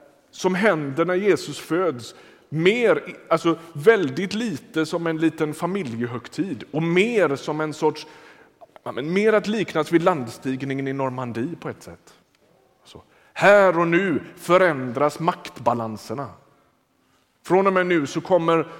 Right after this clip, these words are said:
så kommer, så kommer ingenting att vara sig likt. Vi kommer att utmana makterna, härskarna, diktatorerna.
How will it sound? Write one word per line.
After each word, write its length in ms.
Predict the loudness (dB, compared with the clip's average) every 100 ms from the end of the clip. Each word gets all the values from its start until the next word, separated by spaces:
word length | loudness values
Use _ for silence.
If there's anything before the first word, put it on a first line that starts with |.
| -12
så 140 | -8
kommer, 480 | -2 0 2 2 0 -6 -18
så 100 | -2
kommer 280 | 0 2 0
ingenting 540 | 0 0 -2 -2 -4
att 140 | -2 0
vara 200 | 0 0
sig 160 | -2
likt. 340 | 0 0 0 -4
Vi 40 |
kommer 320 | 0 0 2
att 160 | 0 0
utmana 680 | -6 -6 -8 -6 -4 -2 -4 -6 -16 -20 -10
makterna, 800 | -4 -4 -6 -10 -6 -2 -2 -4 -10 -20 -20 _
härskarna, 760 | -2 -2 -2 -8 -10 -6 -4 -4 -8 -16
diktatorerna. 1040 | -6 -4 -4 -4 -4 -4 -6 -6 -6 -6